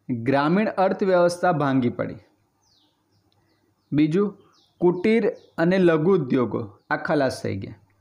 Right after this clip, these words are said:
સ્થળાંતર વધ્યું અને ખેતીની આવક ઘટી ગઈ છે. આપણા દેશમાં જે આર્થિક સુધારાઓ થયા ને, આર્થિક સુધારાઓમાં એક ટોપિક આવશે આપણે આગળ કે,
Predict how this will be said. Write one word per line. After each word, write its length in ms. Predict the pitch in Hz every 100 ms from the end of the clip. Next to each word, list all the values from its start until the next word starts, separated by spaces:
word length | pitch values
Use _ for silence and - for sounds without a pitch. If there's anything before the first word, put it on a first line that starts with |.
| _ _ _ _ _ -
સ્થળાંતર 640 | - - 156 175 175 185
વધ્યું 420 | 165 156 107 104 - _ _ _ _ _ _ _ -
અને 200 | 170 196 196
ખેતીની 520 | 185 165 170 175 170
આવક 440 | 131 117 131 135 - _ _ _ _
ઘટી 360 | 120 120 107 95
ગઈ 180 | 104 -
છે. 160 | - - _ _ _ _ _ _
આપણા 340 | - 131 175 185
દેશમાં 380 | 180 180 180 180
જે 120 | 190 -
આર્થિક 380 | 139 143 165 190
સુધારાઓ 520 | - 170 180 180 185
થયા 240 | 180 196 202
ને, 100 | 131
આર્થિક 360 | 135 143 180
સુધારાઓમાં 720 | 175 165 160 170 170 175 196 -
એક 140 | 170
ટોપિક 420 | - 147 147 165
આવશે 280 | 185 190 -
આપણે 260 | 123 123 131
આગળ 300 | 123 131 175 - - - _ _ -
કે, 140 | 160